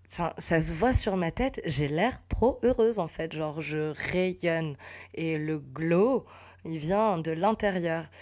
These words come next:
Et c'est pour ça que Tara Stiles a appelé son yoga Strala, d'ailleurs, puisque c'est, ça vient de, ça veut dire rayonner en suédois. Et effectivement, le yoga a cet effet-là sur les gens, en fait. C'est, c'est, c'est, c'est magique. Alors, je peux pas l'expliquer parce que je suis pas,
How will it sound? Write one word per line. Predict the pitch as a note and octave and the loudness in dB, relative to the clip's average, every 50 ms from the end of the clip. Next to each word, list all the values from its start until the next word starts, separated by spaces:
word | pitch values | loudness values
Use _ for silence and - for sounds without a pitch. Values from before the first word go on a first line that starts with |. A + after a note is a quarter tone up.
| - - - - | -20 -20 -16 -12
Et | D3+ D3+ D3+ | -10 -8 -6
c'est | D3 - D#3 | -6 -6 -4
pour | - - D3 | -4 -2 0
ça | - G#3+ A3 | 2 2 2
que | A3 - F#3 E3 D#3+ D#3+ D#3 D#3+ D#3 D#3+ D#3 D#3 - | 0 0 -2 -2 -2 -2 -2 -4 -4 -6 -6 -8 -6
Tara | - E3 D3+ D#3+ D#3+ | -6 -6 -4 -2 -4
Stiles | D#3 - F#3 F#3 F#3+ F3+ F3+ | -4 -2 0 0 0 0 0
a | E3 D#3+ | -4 -4
appelé | D#3 D#3 - - E3+ | -4 -6 -6 -6 -4
son | D#3+ - - - D3+ D3+ | -4 -4 -4 -4 -8 -8
yoga | D#3 D3+ D#3+ D#3 E3 E3 D#3+ | -6 -6 -6 -6 -4 -4 -4
Strala, | D3 - - - E3 G3 A#3 | -4 -6 -6 -4 2 2 2
d'ailleurs, | A#3 G3+ E3+ E3+ F#3+ A3+ | 2 2 0 -2 -2 -4
puisque | A3+ - F3 - - - F#3 | -4 -4 -4 -4 -4 -2 -4
c'est, | F3+ - F3 D#3+ D#3+ D#3 D#3 | -4 -2 -2 -4 -6 -6 -6
ça | D#3 - - D#3+ | -6 -6 -8 -8
vient | D3 C#3 F3 F3+ | -6 -6 -6 -6
de, | F#3+ F3+ E3+ D#3+ D#3 D#3 D#3 - - - - - - - - | -4 -4 -4 -4 -4 -6 -8 -10 -12 -16 -18 -20 -20 -16 -10
ça | D#3 - - | -10 -8 -6
veut | D#3+ D#3+ E3+ | -6 -6 -4
dire | D#3 F3+ F#3 | -2 -2 -2
rayonner | D#3+ D#3 F3+ F3+ F3 E3+ E3+ E3+ F3 F3+ F3+ E3+ | -2 0 0 2 2 2 0 0 -2 -2 -2 -2
en | E3 D#3 D#3 D#3 D#3 | -2 -2 -4 -4 -2
suédois. | D3+ - - - D#3 D3+ D#3 - - - - _ _ - | -2 -2 -2 -2 -4 -4 -4 -6 -6 -10 -20 _ _ 0
Et | - F#3 E3 D#3 D#3+ | 2 4 6 6 4
effectivement, | D3 - G#3 G3 - - - E3+ D#3+ E3+ F#3 G3 G3+ | 4 2 0 -2 -2 -2 -4 -2 0 2 4 4 4
le | F3 D#3 | 4 2
yoga | D3+ D#3+ D#3 D#3 D#3 F3 F3 F#3 F#3 F3+ - - | 0 0 -4 -2 0 2 2 4 2 2 2 2
a | F#3 F3+ | 2 2
cet | E3 - F3+ D#3+ - | 2 2 0 0 0
effet-là | E3+ D#3 - E3+ E3 F3 F#3 | -4 -4 -2 -2 0 0 2
sur | F#3 - - F3 | 0 0 -2 -2
les | E3+ F3 F3 | -2 -2 0
gens, | E3+ G3 G#3+ G#3 | 0 0 -2 -2
en | E3+ | -4
fait. | C#3+ - - D#3 - | -6 -8 -12 -10 -8
C'est, | - - - D#3 D#3 D#3 D#3 | -8 -8 -8 -8 -8 -8 -8
c'est, | D3+ D3 - - - D#3 D#3 D#3 D3+ | -8 -6 -6 -6 -4 -6 -8 -8 -8
c'est, | C#3+ - D#3 D3+ D3+ D3+ | -8 -8 -8 -8 -6 -4
c'est | - - E3+ | -2 -2 0
magique. | E3 E3 E3+ E3 D3+ E3 D#3 - | 0 0 0 0 -2 -4 -6 -8
Alors, | D3+ - - | -10 -10 -10
je | - | -8
peux | - E3 | -8 -6
pas | D#3+ - F3+ | 0 0 0
l'expliquer | E3 E3+ D#3 - - - E3+ - F#3 F#3+ | 0 2 -2 -2 -4 -4 -6 -4 -2 -2
parce | F#3 - D3+ - - | -2 -2 -6 -6 -6
que | - D#3 | -6 -6
je | D3 | -6
suis | - - | -6 -6
pas, | - - E3+ E3 E3 D#3 D3 | -6 -6 -4 -2 -2 -2 -4